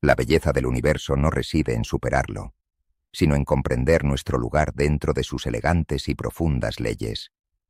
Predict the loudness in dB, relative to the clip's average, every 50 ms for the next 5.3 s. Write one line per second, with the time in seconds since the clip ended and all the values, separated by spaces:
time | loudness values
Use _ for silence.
0 | _ _ _ _ _ _ _ _ -2 0 2 2 0 0 0 -2 0 0 -2 0
1 | -2 -2 -4 -4 -2 -2 -2 -2 -2 -2 -4 -6 -8 _ _ _ _ _ _ -4
2 | -2 0 0 0 0 0 -2 -4 -2 0 -2 -2 0 -2 -4 -6 -6 -8 _ _
3 | _ _ _ _ _ _ _ _ _ 2 2 4 4 4 2 2 2 0 0 0
4 | 0 -2 -2 -2 0 0 0 0 0 -2 -2 -4 -6 -6 -4 -4 -4 -4 -4 -6
5 | -8 -8 -8 -8 -8 -10